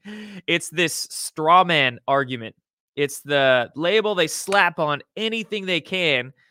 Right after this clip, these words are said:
then they'll write about it and try to instantly give it a bad connotation for the reader. So the reader sees that word QAnon,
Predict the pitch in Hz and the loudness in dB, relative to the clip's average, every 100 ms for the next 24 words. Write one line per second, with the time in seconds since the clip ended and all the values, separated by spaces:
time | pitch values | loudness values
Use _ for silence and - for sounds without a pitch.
0 | _ _ 135 135 131 120 180 247 175 127 | _ _ -8 -2 0 4 6 6 6 4
1 | 113 139 - _ _ _ _ _ _ _ | 2 0 -4 _ _ _ _ _ _ _
2 | _ _ _ _ 135 131 131 127 - 139 | _ _ _ _ -4 -2 -4 -8 -2 2
3 | 131 127 135 131 151 - 170 143 120 151 | 2 2 -4 -6 -8 -12 -10 -8 -6 -6
4 | 131 120 117 127 127 - 139 127 - 147 | -6 -4 2 4 2 -2 -6 -6 -6 -6
5 | 135 135 117 131 123 143 208 151 165 _ | -6 -8 -12 -10 -6 -6 -4 -4 -6 _
6 | _ _ _ 131 120 143 160 143 - 147 | _ _ _ -8 -6 -2 -2 -2 -4 -8
7 | 131 131 127 135 135 - 165 147 127 120 | -4 -2 -2 -2 -6 -6 -8 -6 -4 -4